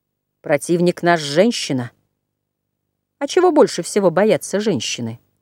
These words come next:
Женщины боятся только одного». Дервиль начал анализировать со всех сторон положение графини и погрузился в глубочайшее раздумье,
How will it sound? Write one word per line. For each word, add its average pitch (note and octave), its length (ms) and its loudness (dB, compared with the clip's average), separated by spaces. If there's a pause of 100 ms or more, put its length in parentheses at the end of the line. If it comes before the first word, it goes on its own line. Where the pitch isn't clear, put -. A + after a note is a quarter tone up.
(680)
Женщины C#3 680 0
боятся B2+ 680 -4 (140)
только A#3+ 540 -4
одного». F#3+ 640 -2 (1400)
Дервиль A3+ 380 4
начал A#3 400 4
анализировать G#3 680 4
со - 160 2
всех G3+ 260 -2
сторон F#3+ 440 0
положение F#3 560 0
графини F3+ 560 2 (440)
и G#3+ 80 -4
погрузился B3+ 560 2
в A#3 60 2
глубочайшее A#3+ 640 2
раздумье, F3+ 680 2